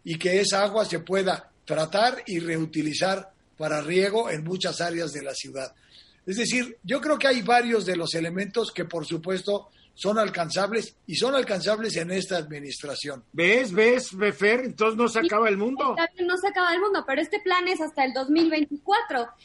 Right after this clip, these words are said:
Speaker 3: Simplemente hace quince días estaba lloviendo en la Ciudad de México y el periférico estaba inundado. O sea,
Speaker 2: Pues
Speaker 3: con
Speaker 2: ya vieron Villahermosa cómo está, la, el video que nos mandó Ramsés.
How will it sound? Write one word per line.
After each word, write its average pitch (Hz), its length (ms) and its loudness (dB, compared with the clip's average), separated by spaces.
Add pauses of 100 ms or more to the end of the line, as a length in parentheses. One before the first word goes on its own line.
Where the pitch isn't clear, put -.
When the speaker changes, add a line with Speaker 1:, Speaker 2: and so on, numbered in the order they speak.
(160)
Speaker 3:
Simplemente 320 720 4
hace 294 260 0
quince 294 340 0
días 277 240 2
estaba 277 340 0
lloviendo 262 840 -2 (120)
en 254 240 -2
la 254 120 0
Ciudad 269 220 4
de 277 80 2
México 294 460 0 (180)
y 254 140 2
el 247 120 -2
periférico 294 480 -2
estaba 320 260 0
inundado. 320 720 0 (760)
O 262 100 -8
sea, 302 340 2
Speaker 2:
Pues 147 120 -8
Speaker 3:
con 180 100 2
Speaker 2:
ya 196 60 4
vieron 233 260 6
Villahermosa 220 640 4
cómo 233 220 4
está, 240 520 2
la, 202 200 0
el 170 80 -2
video 185 280 4
que 262 120 2
nos 202 160 0
mandó 180 260 2
Ramsés. 214 760 0